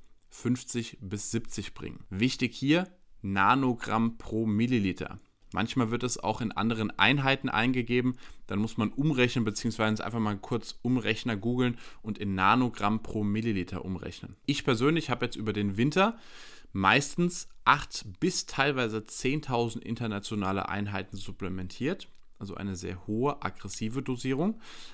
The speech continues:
war dann tatsächlich im Januar nochmal zwei Wochen im Urlaub in Miami, habe also da auch sehr viel Sonne getankt und mein Wert liegt bei sechsundfünfzig Komma neun. Also tatsächlich ein sehr, sehr guter Wert,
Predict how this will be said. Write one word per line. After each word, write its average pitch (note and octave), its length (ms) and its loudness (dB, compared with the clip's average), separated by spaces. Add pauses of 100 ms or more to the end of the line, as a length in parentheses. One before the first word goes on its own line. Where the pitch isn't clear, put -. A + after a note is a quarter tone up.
war G#2 160 4
dann B2 220 8
tatsächlich A2+ 520 2
im A2+ 140 2
Januar A2 460 2
nochmal G#2 320 -4
zwei G#2 440 2
Wochen G#2+ 280 -2
im F2 140 -6
Urlaub F#2+ 300 -4
in G2+ 100 -4
Miami, F#2+ 480 0
habe A#2 180 -8
also G2 180 -6
da F#2+ 220 2
auch F2+ 160 -4
sehr F#2+ 180 -4
viel F#2 300 -2 (180)
Sonne F#2+ 340 0
getankt D3 540 -2 (220)
und G#3 400 4
mein B2+ 320 4
Wert C3+ 260 2
liegt A#2 240 -8
bei A2 320 2 (320)
sechsundfünfzig A#2 1120 -4
Komma G2+ 240 -2
neun. G2+ 320 -4 (380)
Also G#2+ 220 0
tatsächlich A2+ 420 -2
ein C#3 60 4
sehr, C3 140 2
sehr B2 120 0
guter D3 320 2
Wert, E3+ 300 0